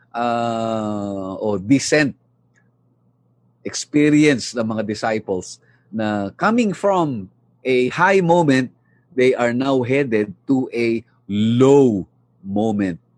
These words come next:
going down to the lake. So, mga kapatid, there will always be down moments in our lives, no? And, ah, in-,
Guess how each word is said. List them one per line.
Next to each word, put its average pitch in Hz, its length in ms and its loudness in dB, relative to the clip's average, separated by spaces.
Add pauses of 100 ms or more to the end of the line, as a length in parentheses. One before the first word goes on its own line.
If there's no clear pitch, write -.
(140)
going 110 560 0
down 98 480 -4 (400)
to - 80 -8
the 92 160 -4
lake. 85 240 -6 (380)
So, 131 420 2 (220)
mga 160 320 -4
kapatid, 113 320 -4 (800)
there 226 320 2
will 208 180 4
always 170 460 2
be 143 160 2
down 127 320 0
moments 113 320 -2
in 90 160 -8
our 85 80 -6
lives, 76 480 -12
no? - 160 -20 (800)
And, 120 400 -4
ah, 113 560 -2 (800)
in-, 123 160 -6